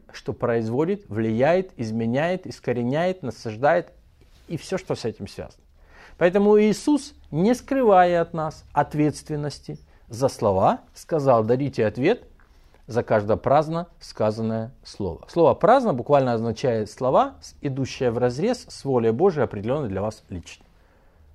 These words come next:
Вы скажете: «Брат Олег, вы загоняете нас в угол, потому что, ну, как мы можем контролировать то, что выходит из наших уст?» Послушайте, я верю, что сейчас время благоприятное. Время благоприятное, которое отведено Богом для того, чтобы мы привели в порядок,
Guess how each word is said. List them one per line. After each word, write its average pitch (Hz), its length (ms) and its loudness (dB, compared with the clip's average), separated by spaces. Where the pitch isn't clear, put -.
Вы 170 80 -2
скажете: 160 280 6
«Брат 175 200 8
Олег, 143 220 4
вы 214 80 6
загоняете 156 500 6
нас 131 220 0
в 101 80 0
угол, 90 300 0
потому 147 280 2
что, 139 280 6
ну, 185 340 4
как 220 240 6
мы 151 100 4
можем 143 260 4
контролировать 127 720 4
то, 143 100 -2
что - 180 -2
выходит 110 380 0
из 95 120 -2
наших - 320 -6
уст?» - 240 -14
Послушайте, - 640 0
я 226 140 12
верю, 233 220 12
что 165 160 4
сейчас 175 200 6
время 180 280 2
благоприятное. 131 920 0
Время 214 300 8
благоприятное, 151 680 4
которое 151 300 4
отведено 135 500 -2
Богом 120 540 2
для 107 140 -4
того, 131 180 0
чтобы 131 260 -4
мы 123 80 -2
привели 127 340 0
в - 100 -8
порядок, 127 560 4